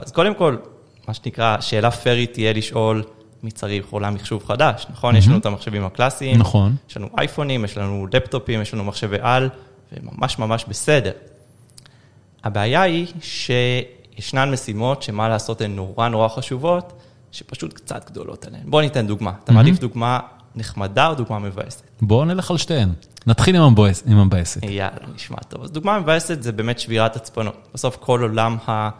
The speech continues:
Speaker 1: כל עולם אבטחת המידע המודרני מבוסס על הצפנ-, על הצפנות דוגמת אר אס איי,
Speaker 2: מהמם.
Speaker 1: שבגדול יש להם, אה, עיקרון נורא פשוט, עיקרון מתמטי נורא פשוט, אבל במהות שלו,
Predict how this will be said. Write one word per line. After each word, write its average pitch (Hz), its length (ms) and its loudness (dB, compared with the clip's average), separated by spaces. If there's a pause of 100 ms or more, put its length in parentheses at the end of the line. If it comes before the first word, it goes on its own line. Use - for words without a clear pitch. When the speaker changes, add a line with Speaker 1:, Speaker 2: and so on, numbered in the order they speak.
(260)
Speaker 1:
כל - 100 2
עולם 143 220 4
אבטחת 117 400 -2
המידע 107 280 0
המודרני 127 560 0
מבוסס 104 540 -4
על 104 100 -2
הצפנ-, 104 380 -4 (120)
על 120 140 0
הצפנות 110 480 -2
דוגמת 110 460 -4 (480)
אר 107 120 2
אס - 180 -6
איי, 143 180 2
Speaker 2:
מהמם. 175 180 -8
Speaker 1:
שבגדול 117 880 4
יש 120 200 -4
להם, 113 360 -4 (580)
אה, 110 180 0
עיקרון 143 320 4
נורא 147 180 4
פשוט, 135 280 -4
עיקרון 123 360 0 (140)
מתמטי 131 380 -4
נורא 151 240 0
פשוט, 240 300 -6
אבל 127 160 2
במהות 127 460 0
שלו, 139 440 4